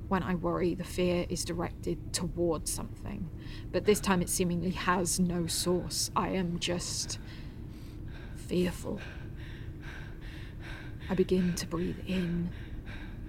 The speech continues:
and out, over and over. I lose control of my breathing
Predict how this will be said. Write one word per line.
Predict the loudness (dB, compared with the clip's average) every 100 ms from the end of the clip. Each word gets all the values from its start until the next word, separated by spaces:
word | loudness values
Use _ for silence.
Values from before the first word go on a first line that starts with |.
| -8 -6 -4
and | -4 -2 0
out, | -2 -2 -4 -6 -4 -4 -6 -8 -8 -8 -6 -8 -8 -8 -8 -8 -8 -8 -8 -6 2
over | 4 6 4 2 2 2 -2 -6 -6 -6 -4
and | 0 0 0 0
over. | 0 0 -2 -4 -6 -6 -6 -8 -6 -6 -6 -6 -6 -6 -6 -6 -6 -6 -6 0
I | 6
lose | 8 8 8 4
control | 4 4 6 6 6 4
of | 2 4
my | 4
breathing | 4 4 6 6 2 2